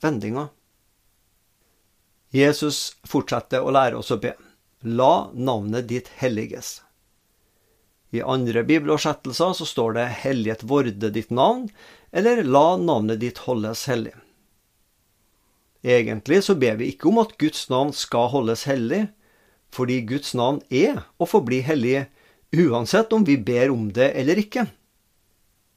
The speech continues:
Bønna uttrykker et ønske om at Guds navn må forbli å være hellig, altså en tilbedelse til det navnet som uttrykker hvem Gud er.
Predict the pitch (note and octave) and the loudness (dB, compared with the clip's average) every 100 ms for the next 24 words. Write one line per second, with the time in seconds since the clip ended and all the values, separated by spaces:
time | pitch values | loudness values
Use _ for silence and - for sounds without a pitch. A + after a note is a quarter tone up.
0 | _ _ _ C#3+ D3 A#2+ C3+ D3+ D#3+ - | _ _ _ 4 6 4 2 4 2 0
1 | A#2+ A2 C#3+ - G3 C#3+ - - F#3 - | -6 -2 -2 0 0 0 -2 -4 -4 -6
2 | - - A#2+ B2 C3 - D#3+ - D3 D#3 | -18 -14 -4 -2 -2 0 0 0 0 2
3 | F3+ - C3+ D3 E3 - E3 E3+ D#3 - | 0 -4 2 4 4 0 0 0 0 -2
4 | A3+ B3 G#2 - - D3 A#2+ A2+ B2 G#2+ | -2 -2 -6 -6 2 2 2 -2 -2 -4
5 | A#2 A2+ C3 - _ _ _ _ _ _ | -6 -6 -12 -20 _ _ _ _ _ _
6 | C#3+ - E3+ F#3+ - F#3+ A#2+ A2 A2+ A2 | -2 2 2 2 2 0 2 0 -2 -4
7 | - E3 F#3 C3 A#2+ C3+ C#3 A2 G#2+ A#2+ | -2 -2 -2 0 2 2 2 0 0 0
8 | A3+ A#3 _ _ _ - F#3 F#3+ F#3 G#2 | -2 -4 _ _ _ -4 -2 0 0 0
9 | - G#2+ A#2+ B2+ C3+ G#2 G#2 G2+ - B2 | -6 -4 -4 -2 -4 -2 -4 -6 -8 -14